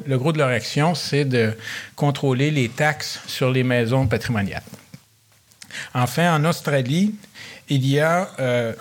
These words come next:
et peut-être ça fait un lien avec notre fameux shoebox ici, euh, à Sydney, il y a une, une association qui a été créée par le gouvernement qui s'appelle Historic Houses Trust.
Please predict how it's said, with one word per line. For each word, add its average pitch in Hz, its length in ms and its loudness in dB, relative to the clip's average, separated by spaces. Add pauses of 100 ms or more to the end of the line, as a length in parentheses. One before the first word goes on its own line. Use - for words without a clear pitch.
(140)
et 139 120 -2
peut-être 185 320 -2
ça 165 120 0
fait - 140 -2
un 147 120 4
lien 147 200 2
avec 123 460 0
notre 120 420 2
fameux 135 320 2
shoebox 135 600 -2
ici, 135 400 -2 (500)
euh, 113 360 2
à 123 140 0
Sydney, 143 600 0
il 139 80 2
y 120 100 2
a 139 180 4
une, 117 260 0 (440)
une 127 180 0
association 131 680 0
qui 156 80 -2
a 139 40 2
été 127 200 -2
créée 139 220 0
par 156 260 0
le 160 80 2
gouvernement 127 580 0
qui 139 60 -10
s'appelle 123 420 0
Historic 135 520 0 (100)
Houses 120 400 0
Trust. - 480 -4